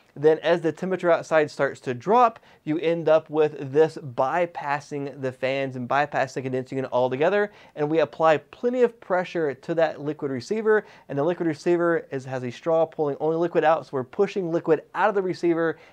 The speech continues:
and to our metering device so the inside can work like it's supposed to. But it's simply a head pressure control. I'm not trying to teach you about those right at this moment. I'm just simply giving you an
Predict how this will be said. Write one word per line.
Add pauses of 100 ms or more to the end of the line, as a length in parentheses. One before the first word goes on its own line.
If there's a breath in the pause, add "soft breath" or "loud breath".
(120 loud breath)
and
to
our
metering
device
so
the
inside
can
work
like
it's
supposed
to. (400 loud breath)
But
it's
simply
a
head
pressure
control.
I'm
not
trying
to
teach
you
about
those
right
at
this
moment. (380 soft breath)
I'm
just
simply
giving
you
an